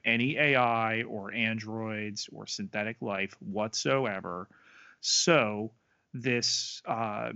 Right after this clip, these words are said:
bitter feeling that they hold on to, uh, understandable that it was done in some kind of Trojan horse way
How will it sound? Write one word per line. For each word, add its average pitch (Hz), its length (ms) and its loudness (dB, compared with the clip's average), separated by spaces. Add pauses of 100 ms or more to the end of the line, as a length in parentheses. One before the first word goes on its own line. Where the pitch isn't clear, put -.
(160)
bitter 143 560 6
feeling 101 840 -4 (180)
that 110 460 -4 (560)
they 107 220 -4
hold 107 340 -2
on 104 300 -2
to, 98 420 -6 (500)
uh, - 420 -4 (220)
understandable 110 1120 0 (120)
that 110 240 0
it 113 140 2
was 107 220 -2
done 113 440 2
in 110 440 0
some 117 400 2
kind 117 340 0
of 101 260 0
Trojan 113 540 4
horse 98 460 -4
way 95 400 -2